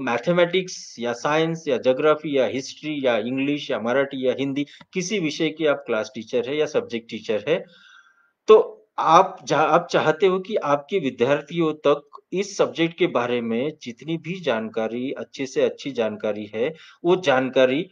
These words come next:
अ, पहुँचानी चाहिए। ओके, तो उसके लिए आप एक particular blog तैयार कर सकते हो, edu blog है हो या wordpress dot com हो या blogspot dot com हो या blogger dot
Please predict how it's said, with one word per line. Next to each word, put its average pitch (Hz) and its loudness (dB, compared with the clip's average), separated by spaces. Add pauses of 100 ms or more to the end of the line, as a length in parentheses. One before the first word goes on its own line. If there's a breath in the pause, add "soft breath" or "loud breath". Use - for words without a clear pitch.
(240 soft breath)
अ, 131 0
पहुँचानी 170 4
चाहिए। 95 -10 (380)
ओके, 165 0 (320 loud breath)
तो 240 12
उसके 233 0
लिए 151 4
आप 147 0
एक 196 0 (140)
particular 180 0
blog 139 0
तैयार 110 4
कर 107 -2
सकते - -8
हो, 131 -6 (220 soft breath)
edu 127 2
blog 135 6 (160)
है 139 -2
हो 143 -2 (100)
या 113 -2
wordpress 120 -4
dot 131 2 (120)
com 135 0
हो 139 -4 (320 soft breath)
या 117 2
blogspot 131 0 (120)
dot 117 2 (180)
com 135 2
हो 147 0
या 117 -2
blogger 107 -2
dot 143 4